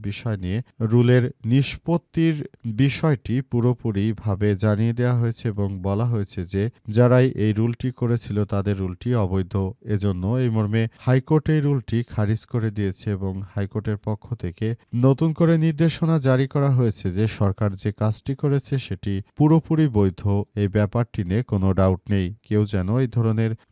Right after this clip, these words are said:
বিষয় নিয়ে আগামীতে আবার কোনো ধরনের ডাউট সৃষ্টি না করে সেই বিষয়টি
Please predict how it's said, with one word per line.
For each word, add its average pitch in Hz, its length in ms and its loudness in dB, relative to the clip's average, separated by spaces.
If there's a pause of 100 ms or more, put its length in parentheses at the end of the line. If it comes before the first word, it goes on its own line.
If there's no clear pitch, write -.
(120)
বিষয় 151 340 2
নিয়ে 160 200 2
আগামীতে 156 400 0 (140)
আবার 110 180 2 (160)
কোনো 113 160 -2 (100)
ধরনের 98 420 -2
ডাউট 98 240 0 (160)
সৃষ্টি 143 380 4 (200)
না 110 100 4 (140)
করে 92 200 0 (140)
সেই 92 180 -2 (100)
বিষয়টি 95 460 -6